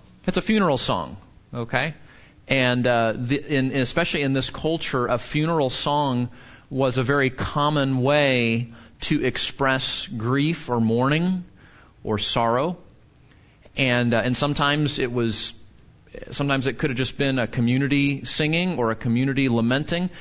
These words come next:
Sometimes it could be an actual poem or song that was put together, uh, for the occasion of the grief. And so what we have in the book of Lamentations is a divinely inspired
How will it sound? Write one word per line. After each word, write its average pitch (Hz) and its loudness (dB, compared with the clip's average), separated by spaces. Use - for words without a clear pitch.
Sometimes 131 0
it 120 -6
could 123 -2
be 127 2
an 117 2
actual 120 0
poem 147 0
or 107 -2
song 139 0
that 120 -2
was 117 -2
put - -6
together, 127 0
uh, 113 0
for 135 -2
the 123 2
occasion 131 2
of 117 0
the 127 -2
grief. - -6
And 117 0
so 131 0
what 131 0
we 135 2
have 135 2
in 131 0
the 127 2
book 127 0
of 113 -2
Lamentations 123 0
is 127 -2
a 123 2
divinely 123 2
inspired 123 0